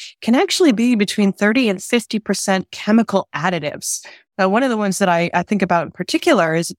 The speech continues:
brominated flame retardants, because of course, if you're making an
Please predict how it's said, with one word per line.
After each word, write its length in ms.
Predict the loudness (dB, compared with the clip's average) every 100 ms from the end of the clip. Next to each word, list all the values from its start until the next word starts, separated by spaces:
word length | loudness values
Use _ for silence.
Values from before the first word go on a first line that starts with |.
| -2
brominated 580 | 0 2 0 0 -2 -2
flame 260 | -2 0
retardants, 600 | 0 0 -2 -4 -10 -6
because 320 | -6 -2 -2
of 80 | -2
course, 320 | -2 -2 -2 -8 -18 _ _
if 100 | 0
you're 140 | 2 4
making 680 | 6 4 2 2 2 2 0
an 120 | -2